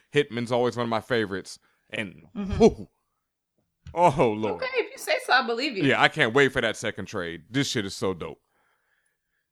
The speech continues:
Speaker 1: All right, yeah. <laughs> And, and that's
Speaker 2: <laughs>
Speaker 1: it for Comics I Copped.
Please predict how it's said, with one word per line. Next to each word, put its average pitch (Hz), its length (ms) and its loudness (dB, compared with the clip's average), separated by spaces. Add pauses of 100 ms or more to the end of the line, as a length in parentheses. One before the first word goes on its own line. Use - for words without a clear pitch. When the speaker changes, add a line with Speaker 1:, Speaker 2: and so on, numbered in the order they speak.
Speaker 1:
All 127 180 2
right, 151 460 2
yeah. 156 520 2
<laughs> - 40 -4
And, 151 400 4
and 156 200 6
that's 202 360 6 (160)
Speaker 2:
<laughs> 605 160 4
Speaker 1:
it 392 200 8 (880)
for 151 220 6
Comics 131 640 4
I 120 260 6 (160)
Copped. 175 680 6